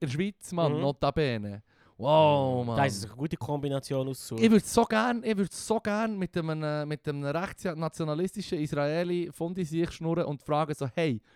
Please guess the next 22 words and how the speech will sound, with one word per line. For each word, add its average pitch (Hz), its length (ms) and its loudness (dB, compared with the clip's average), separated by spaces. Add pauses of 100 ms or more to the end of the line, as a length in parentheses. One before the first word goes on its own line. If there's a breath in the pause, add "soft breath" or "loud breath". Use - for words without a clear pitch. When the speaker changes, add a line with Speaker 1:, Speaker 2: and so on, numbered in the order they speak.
(500 soft breath)
Speaker 1:
weisst 160 560 0
du, 196 380 8
was 156 260 -2
die 175 140 -6
Parteiname 160 1000 -2
bei 147 140 -2
uns 165 320 -6
für 156 100 -6
eine 139 120 -2
Bedeutung 147 400 -6
hat 143 180 -10
gehabt?» 120 480 -2 (260)
Speaker 2:
Ja, 139 240 2
ja. 127 160 2 (300 soft breath)
Speaker 1:
Und 143 180 -4
von 131 200 0
wo, 143 380 4
äh, 139 140 -12
weil 160 240 6
Speaker 2:
Vielleicht 175 220 0
per 139 120 0
Skype. 113 400 -4